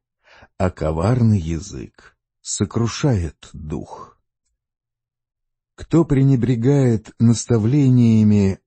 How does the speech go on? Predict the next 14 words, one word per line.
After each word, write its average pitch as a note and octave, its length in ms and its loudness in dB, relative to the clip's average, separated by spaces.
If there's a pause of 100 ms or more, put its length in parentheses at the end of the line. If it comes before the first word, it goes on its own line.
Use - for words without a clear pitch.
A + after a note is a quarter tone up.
отца G#2+ 440 -4
своего, C#2+ 760 -12 (600)
глуп, A2+ 600 -6 (1040)
внимающий F#2+ 960 0
же E2 240 -6
обличением, C#2+ 1080 -4 (480)
благоразумен. E2+ 1200 -6 (1300)
В F2+ 180 -4
доме A2+ 460 4
честного E2+ 920 -6 (220)
великое G#2+ 720 2
богатство, E2+ 1120 -6 (640)
а B2 100 2
нечестивцу D3 1160 -4